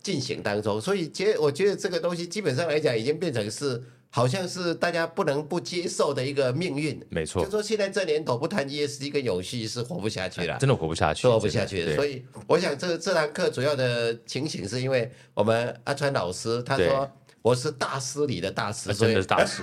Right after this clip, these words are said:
Speaker 2: 大师。
Speaker 1: <laughs> 所以，所以要我来讲一堂比较非常啊，这个，这有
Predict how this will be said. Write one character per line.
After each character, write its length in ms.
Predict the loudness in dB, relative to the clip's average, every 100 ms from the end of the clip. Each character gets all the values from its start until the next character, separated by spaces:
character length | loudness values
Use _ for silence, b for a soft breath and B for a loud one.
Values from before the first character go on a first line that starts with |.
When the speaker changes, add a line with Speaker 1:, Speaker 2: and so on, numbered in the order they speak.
| 2
Speaker 2:
大 80 | 4
师。 240 | 4 2 0 2
Speaker 1:
<laughs> 160 | 4 6 6
所 120 | 8
以， 380 | 6 6 4 2 2
所 160 | 0 2
以 60 |
要 140 | 4 4
我 80 | 4
来 120 | 2
讲 240 | 0 0
一 60 | 0
堂 260 | -2 -4
比 120 | -2 0
较 200 | 0 -2 -8
非 260 | 2 2 4
常 240 | 0 0 0
啊， 220 | 0 -2
这 140 | 0
个， 440 | 2 4 2 0 -6 -12
这 280 | -4 0 2
有 280 | 4 2 0